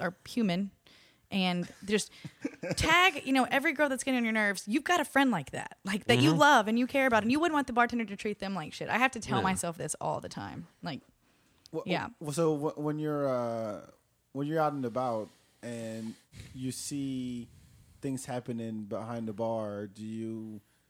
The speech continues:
Speaker 2: you know, j-, jump behind the bar and help out, or do you re-, you know, you remind people?
Speaker 1: Like, if I'm off and I'm
Speaker 2: Yeah.
Speaker 1: at, at my place of work?
Speaker 2: Wherever you, wherever you are.
Speaker 1: Um, no, if I, if I'm at my place of work and I'm there and I'm not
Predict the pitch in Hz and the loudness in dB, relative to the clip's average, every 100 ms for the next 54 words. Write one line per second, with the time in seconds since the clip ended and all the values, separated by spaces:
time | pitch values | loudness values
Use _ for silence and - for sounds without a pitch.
0 | _ _ _ 120 110 107 104 101 - _ | _ _ _ -10 -8 -8 -12 -20 -20 _
1 | _ 123 120 123 101 110 113 107 110 127 | _ -12 -8 -8 -6 -8 -6 -6 -2 -2
2 | 117 110 110 113 147 147 143 143 135 117 | -2 -6 -8 -4 0 2 2 2 0 -6
3 | 110 107 107 113 107 107 113 110 101 131 | -8 -8 -8 -6 -6 -6 -4 -4 -8 -6
4 | 123 117 113 113 113 120 120 123 120 123 | -4 -4 -6 -6 -6 -6 -6 -8 -6 -6
5 | 120 120 214 226 240 226 220 - 196 214 | -6 0 0 0 4 4 4 4 6 6
6 | - 202 202 190 - 196 196 180 202 202 | 4 2 4 2 0 -4 2 4 4 2
7 | 254 247 262 240 269 294 147 151 160 165 | 0 2 0 4 4 2 2 4 4 4
8 | 156 147 147 151 156 151 123 - _ - | -2 0 2 2 0 -2 -4 -6 _ -12
9 | - _ _ - 247 269 277 269 - - | -12 _ _ 4 8 8 8 2 -4 -2
10 | 220 247 294 285 247 269 349 - 226 285 | 6 8 10 8 6 6 6 2 2 4
11 | 349 320 214 214 254 277 285 269 269 285 | 4 4 4 4 2 0 -2 0 2 2
12 | 285 - - 220 214 214 202 202 214 220 | 2 -4 -8 -2 0 2 0 0 2 2
13 | 214 - 190 180 185 185 185 | 0 -2 -2 -2 0 0 -2